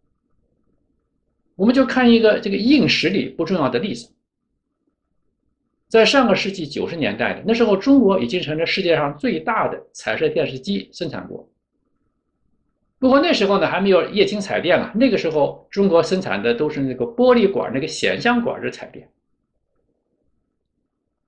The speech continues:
从二十，是从上个世纪，就是八十年代开始呢，北京就积极地引进外资，就引进了很多的彩电生产线。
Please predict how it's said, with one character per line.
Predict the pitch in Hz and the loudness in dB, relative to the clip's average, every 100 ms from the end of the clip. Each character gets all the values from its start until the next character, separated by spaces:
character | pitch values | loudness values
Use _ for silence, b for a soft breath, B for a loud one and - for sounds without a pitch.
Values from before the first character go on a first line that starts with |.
| _ | _
从 | - 214 220 - | 0 0 0 0
二 | 233 214 | 2 2
十， | - | 0
是 | - 202 - | -8 -4 -4
从 | 214 | -4
上 | 190 285 190 | 0 2 2
个 | 147 | -2
世 | 165 | -6
纪， | 147 143 131 | -8 -2 -2
就 | 127 | -2
是 | |
八 | 123 185 202 | -2 -2 -2
十 | 160 | 0
年 | 117 147 | -2 0
代 | 135 - | 0 0
开 | 127 | -4
始 | - - | -6 -10
呢， | - _ _ _ _ _ - | -18 _ _ _ _ _ -2
北 | 147 | 0
京 | 143 208 | 0 -2
就 | 180 | -4
积 | - 202 | -4 -6
极 | 196 | -4
地 | 202 | -2
引 | 151 104 110 | -2 -4 -10
进 | - 143 143 | -8 -6 -2
外 | 165 | -2
资， | 117 175 156 | -2 -6 -8
就 | - 180 | -4 -4
引 | 117 233 | -4 -4
进 | 220 143 | -4 -4
了 | |
很 | - 107 110 | -6 -10 -6
多 | 220 240 | 2 2
的 | 196 - | 2 -6
彩 | - - 104 | -12 -12 -6
电 | 165 - | -6 -6
生 | - - | -6 -8
产 | - | -8
线。 | - - - | -10 -10 -12